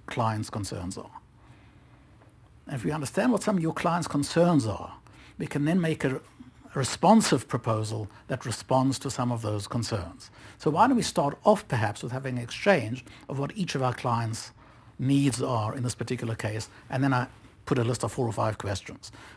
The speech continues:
And that changed the entire dynamic. We're now on first name terms, um, and, and very respectful to one another and working out an agreement for, to, to settle this case.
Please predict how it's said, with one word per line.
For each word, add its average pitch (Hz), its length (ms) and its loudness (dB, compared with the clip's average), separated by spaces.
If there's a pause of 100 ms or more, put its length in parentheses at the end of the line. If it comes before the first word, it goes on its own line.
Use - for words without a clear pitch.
And 226 100 2
that 240 120 4
changed 180 380 4
the 160 60 2
entire 135 340 4
dynamic. 127 240 0
We're 143 100 2
now 165 140 6
on 143 80 4
first 156 260 2
name 120 180 0
terms, 98 520 -4 (720)
um, 127 680 0
and, 131 300 -2
and 131 100 -4
very 151 220 6
respectful 143 500 2
to 143 100 -4
one 127 140 2
another 127 300 0
and 135 100 -2
working 139 280 -2
out 127 180 -4
an 135 100 0
agreement 117 400 0
for, 117 220 -8
to, 110 240 -8 (220)
to 127 120 -6
settle 110 300 -2
this 104 140 -6
case. 110 340 -4